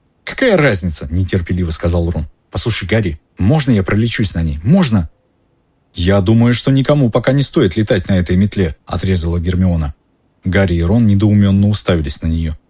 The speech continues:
«А как ты думаешь, что Гарри должен с ней делать? Полы подметать?» — спросил Рон.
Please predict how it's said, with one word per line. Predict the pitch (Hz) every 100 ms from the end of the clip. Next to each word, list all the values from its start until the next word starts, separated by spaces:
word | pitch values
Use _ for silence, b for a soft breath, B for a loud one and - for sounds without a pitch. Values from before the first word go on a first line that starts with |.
| _ _ _ _ _ _
«А | 120
как | 208 -
ты | 185
думаешь, | 185 143
что | - - 196
Гарри | 101 151 113
должен | 98 113 95
с | 95 127
ней | 113
делать? | 104 85 73 -
Полы | - 220 240
подметать?» — | 202 175 165 143 87 - -
спросил | - 101 90 92
Рон. | 90 78